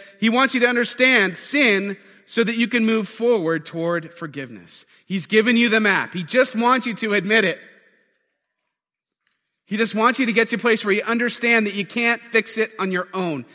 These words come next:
that you need a savior. And this isn't just a one and done. This is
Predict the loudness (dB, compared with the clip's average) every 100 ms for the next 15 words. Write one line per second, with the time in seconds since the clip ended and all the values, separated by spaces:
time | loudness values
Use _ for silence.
0 | _ -8 -4 -2 -2 -2 -6 -4 -2 -2
1 | -4 -10 -16 _ _ _ _ _ _ _
2 | _ 0 4 4 4 2 2 2 2 2
3 | 2 2 4 4 4 4 4 4 4 0
4 | -8 -4 -2 -2